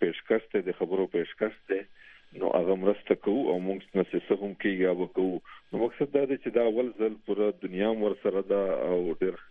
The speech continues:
ښکاره څیزونه ورته کېښودل او په هغه کې بله خبره یې دا کړې ده چې د ښځو د حق له دوی دا وایي چې هغوی به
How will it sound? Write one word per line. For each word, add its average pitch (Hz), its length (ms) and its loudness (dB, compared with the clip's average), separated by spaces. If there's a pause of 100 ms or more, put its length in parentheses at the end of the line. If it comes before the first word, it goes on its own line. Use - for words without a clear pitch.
(100)
ښکاره 95 480 0 (560)
څیزونه 101 380 -2
ورته 92 220 -2 (120)
کېښودل 98 640 0 (240)
او 87 180 0
په 85 140 0
هغه 92 180 0
کې 95 180 0 (520)
بله 98 240 2
خبره 95 260 0
یې 92 160 -2
دا 110 60 4 (100)
کړې 101 280 -2
ده 98 80 2 (100)
چې 95 80 -4 (100)
د - 20 0 (140)
ښځو 104 340 0
د 95 140 0
حق 95 300 0
له 90 100 2 (540)
دوی 95 200 0
دا 95 80 4 (120)
وایي 95 180 0
چې - 140 -6 (100)
هغوی 92 320 -4
به 90 60 2